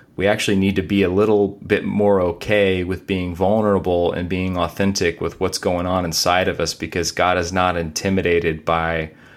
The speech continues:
our feelings of inadequacy or doubts or fears. And,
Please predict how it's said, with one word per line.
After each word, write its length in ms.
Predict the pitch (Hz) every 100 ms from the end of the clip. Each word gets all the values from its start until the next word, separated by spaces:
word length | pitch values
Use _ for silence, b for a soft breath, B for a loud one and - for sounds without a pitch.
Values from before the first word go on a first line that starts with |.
| B B B B - - - -
our 460 | - - 90 90
feelings 640 | - - 98 95 92 90 85
of 300 | 87 85 -
inadequacy 1120 | 98 90 90 90 92 95 85 - 90 85 85
or 80 | 85
doubts 680 | 80 80 85 85 82 - 82
or 80 |
fears. 760 | 78 - 90 90 87 87 80 80
And, 300 | 80 80 80